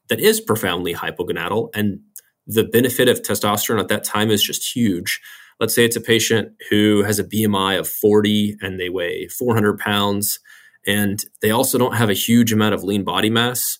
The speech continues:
to lose in proportion. Everybody who weighs four hundred pounds is gonna have a lot of lean body mass, but just less relative to your average person. And they wanna maintain as much of that as possible. They need that tool in order to exercise.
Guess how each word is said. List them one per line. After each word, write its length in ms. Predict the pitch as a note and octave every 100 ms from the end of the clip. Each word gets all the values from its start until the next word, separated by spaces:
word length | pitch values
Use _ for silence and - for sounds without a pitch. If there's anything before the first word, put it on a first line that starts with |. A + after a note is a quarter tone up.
| _ _ _
to 100 | -
lose 340 | G2+ A2 G#2+ G2
in 100 | F#2+
proportion. 500 | F2+ - C3 - G2+
Everybody 400 | C3+ A2+ A2 G#2+
who 120 | G2+
weighs 180 | F2+ -
four 160 | G2
hundred 160 | F#2 E2
pounds 260 | F#2 F2
is 80 | E2+
gonna 200 | D#2+ E2
have 120 | E2
a 60 | E2+
lot 180 | F#2+ A#2+
of 60 |
lean 180 | E2+ E2
body 240 | E2 E2 E2
mass, 400 | E2 - - -
but 80 | -
just 160 | C3 A2+
less 380 | A2+ A#2+ A2+ -
relative 420 | G#2 G2+ - F#2+
to 120 | -
your 100 | F2+
average 280 | F2 E2+ -
person. 500 | C3+ B2+ C3 B2 A#2+ - - _ _ _ _
And 340 | G#2 G2+ G2+ F#2+
they 100 | -
wanna 140 | A#2 A#2
maintain 400 | A2+ A2 A2+ G2+
as 120 | F#2+
much 220 | G#2 G#2
of 60 | G2
that 120 | F#2
as 100 | D#2+
possible. 720 | - B2+ A#2+ A2+ A#2+ A#2+ A#2 _
They 180 | G2+ G2+
need 320 | G#2 A#2 A2
that 280 | A2+ A2 - _ _ _ -
tool 420 | - A2+ A#2 A#2+
in 100 | G#2+
order 240 | G2+ G2+ F2+
to 220 | - -
exercise. 760 | G2+ - A#2 - C3 D#3+ D#3+